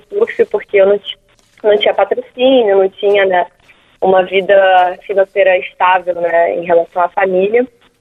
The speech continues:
Então eu tive que deixar o surf um pouquinho, o surf competitivo, né, de lado, pra poder trabalhar e entrar na faculdade.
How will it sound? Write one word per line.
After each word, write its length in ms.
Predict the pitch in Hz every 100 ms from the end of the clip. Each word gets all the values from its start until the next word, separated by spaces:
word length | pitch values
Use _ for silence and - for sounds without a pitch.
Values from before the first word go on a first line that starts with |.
| _ -
Então 240 | 190 202
eu 80 | 202
tive 220 | 208 220
que 160 | - 214
deixar 340 | 220 214 226
o 80 | 214 -
surf 220 | 208 -
um 60 | 220
pouquinho, 360 | 208 - 214
o 40 | 214
surf 200 | 302 -
competitivo, 760 | 311 302 - 269 - 208 175 175
né, 160 | 175
de 140 | 175 190
lado, 480 | 185 185 202 208 254 _ _ _ _
pra 440 | - 190 190 190 185
poder 340 | 208 190 196
trabalhar 640 | - 190 196 190 190 214 220
e 80 | 214
entrar 300 | 214 208 208
na 60 |
faculdade. 600 | 202 220 240 214 165 160